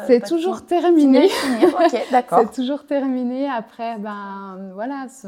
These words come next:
Speaker 2: À ton honneur, en tout cas.
Speaker 1: euh,
Speaker 2: Mm.
Speaker 1: on verra.
Speaker 2: Mm.
Speaker 1: Euh, je, j'aime pas, euh, trop, euh, mettre de temps ou quoi, parce que vraiment, pour moi, le premier objectif, c'est de terminer.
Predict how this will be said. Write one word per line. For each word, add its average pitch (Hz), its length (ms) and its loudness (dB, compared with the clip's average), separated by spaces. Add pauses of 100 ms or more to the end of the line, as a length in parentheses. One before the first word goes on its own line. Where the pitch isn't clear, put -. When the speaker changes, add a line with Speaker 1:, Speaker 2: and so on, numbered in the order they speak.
(120)
Speaker 2:
À 208 80 -4
ton 233 220 0
honneur, 196 360 -4
en 202 60 -14
tout 190 100 -20
cas. 190 140 -12 (260)
Speaker 1:
euh, 175 120 -4
Speaker 2:
Mm. 170 380 -18
Speaker 1:
on 185 120 -16
verra. 180 300 -12
Speaker 2:
Mm. 185 240 -8
Speaker 1:
Euh, 170 240 -18
je, 170 180 -14
j'aime 185 240 -14
pas, 233 300 -8
euh, 202 240 -14
trop, 196 220 -20
euh, 180 520 -16
mettre 180 280 -14
de 196 160 -8
temps 202 400 -18
ou 190 120 -20
quoi, 202 220 -12
parce 190 240 -20
que 180 220 -18
vraiment, 180 320 -18
pour 190 180 -20
moi, 190 120 -14
le 190 60 -18
premier 185 280 -20
objectif, 180 460 -20
c'est - 120 -20
de 170 100 -20
terminer. 180 460 -20